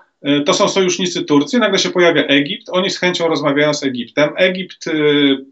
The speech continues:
stawia się tu w roli takiego osoby,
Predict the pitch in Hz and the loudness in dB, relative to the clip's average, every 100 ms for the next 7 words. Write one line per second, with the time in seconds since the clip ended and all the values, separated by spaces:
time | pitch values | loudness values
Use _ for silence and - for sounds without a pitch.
0 | _ - - 160 175 - 147 131 147 156 | _ -14 0 0 2 -2 -6 0 2 2
1 | 156 139 151 143 139 135 123 - - 139 | -2 -6 -4 0 2 4 0 -4 -12 -6
2 | 160 160 | -4 -2